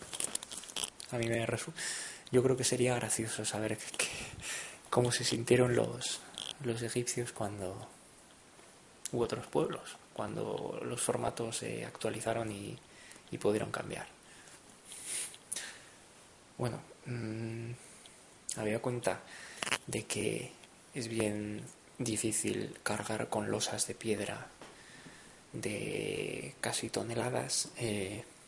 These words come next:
yo creo que poco romántico quedaba en ello. Bueno, el libro, depende también de qué libro, puede ser, puede resultar también una losa de piedra ton-, de toneladas.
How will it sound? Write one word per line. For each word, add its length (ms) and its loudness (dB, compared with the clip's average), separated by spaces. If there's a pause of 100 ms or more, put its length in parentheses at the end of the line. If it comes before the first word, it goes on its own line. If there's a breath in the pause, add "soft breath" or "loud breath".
(920)
yo 140 -2
creo 140 4
que 100 2
poco 440 2
romántico 680 2
quedaba 320 6
en 80 6
ello. 200 2 (380)
Bueno, 260 2
el 80 2
libro, 360 8 (600 loud breath)
depende 360 6
también 280 4
de 60 -4
qué 120 4
libro, 380 6
puede 240 4
ser, 320 2 (180)
puede 160 8
resultar 480 6
también 480 2 (120)
una 240 6
losa 420 4
de 140 10
piedra 480 6
ton-, 220 8 (800 loud breath)
de 120 10
toneladas. 840 6